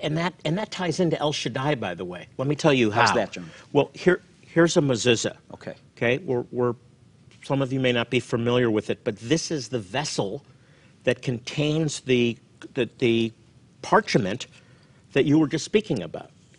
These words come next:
Speaker 1: In,
Speaker 2: Okay.
Speaker 1: in here, this is the parchment. It's tiny.
Speaker 2: So this is
Speaker 1: But all
Speaker 2: Deuteronomy
Speaker 1: Hebrew,
Speaker 2: six
Speaker 1: this
Speaker 2: on
Speaker 1: is
Speaker 2: parchment.
Speaker 1: Deuteronomy six.
Speaker 2: Wow.
Speaker 1: You'll love the Lord with all your heart, soul, and strength. And it's in this, this, uh, vessel, this mezuzah, that then we attach to all of our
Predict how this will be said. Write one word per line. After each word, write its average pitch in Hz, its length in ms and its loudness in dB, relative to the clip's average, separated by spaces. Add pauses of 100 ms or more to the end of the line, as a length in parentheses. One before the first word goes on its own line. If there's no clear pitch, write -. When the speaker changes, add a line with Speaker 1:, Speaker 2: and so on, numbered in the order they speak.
Speaker 1:
In, - 120 2
Speaker 2:
Okay. 110 140 0
Speaker 1:
in 170 100 4
here, 156 200 4
this 131 200 -4
is 147 120 -4
the 165 80 2
parchment. 135 560 0
It's - 180 -12
tiny. 208 600 0
Speaker 2:
So - 160 -2
this 147 160 6
is 120 80 0
Speaker 1:
But 147 100 8
all 139 60 8
Speaker 2:
Deuteronomy 143 380 8
Speaker 1:
Hebrew, 139 120 6
Speaker 2:
six 135 320 4
Speaker 1:
this 175 100 6
Speaker 2:
on 214 120 2
Speaker 1:
is 233 40 -2
Speaker 2:
parchment. 107 200 4
Speaker 1:
Deuteronomy 156 440 4
six. - 320 -4
Speaker 2:
Wow. 175 200 4
Speaker 1:
You'll 127 100 2
love 175 240 6
the 196 80 4
Lord 165 260 4
with 143 200 -2
all 139 100 2
your 143 160 0
heart, 135 220 2
soul, 139 140 -2
and 143 100 -4
strength. 117 400 -2 (360)
And 139 140 2
it's 131 240 -2
in 175 300 4
this, 143 520 -2 (120)
this, - 460 -2 (420)
uh, 123 240 0
vessel, 127 600 0 (460)
this 139 220 0
mezuzah, 143 580 0
that 123 160 0
then 143 220 2
we 143 100 4
attach - 600 -4
to 135 200 0
all 131 220 2
of 127 120 -4
our 123 380 2